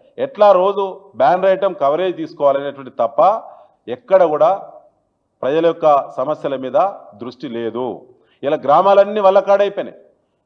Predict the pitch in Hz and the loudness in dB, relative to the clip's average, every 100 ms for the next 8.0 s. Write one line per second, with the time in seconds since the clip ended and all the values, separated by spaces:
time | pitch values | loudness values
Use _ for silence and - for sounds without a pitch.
0 | 113 170 190 208 196 190 202 190 185 196 | -6 -2 0 -2 -4 -4 -4 0 0 0
1 | 196 196 190 190 175 180 190 196 175 185 | -2 0 0 0 -4 -4 -4 -4 -4 -4
2 | 185 190 185 165 170 185 180 175 170 170 | -2 -2 -2 0 0 2 0 0 -2 -6
3 | 170 180 160 151 - _ _ _ _ _ | -2 0 0 -4 -18 _ _ _ _ _
4 | _ _ 117 170 185 196 196 185 190 196 | _ _ -6 -2 2 2 2 -2 -2 4
5 | 190 190 160 - 147 170 190 185 185 185 | 4 4 -2 -4 -2 0 0 0 -2 0
6 | 180 180 180 180 180 165 180 185 180 175 | -2 0 0 2 0 -2 0 0 0 0
7 | 175 160 - - _ _ _ _ 107 | 0 -2 -14 -20 _ _ _ _ -6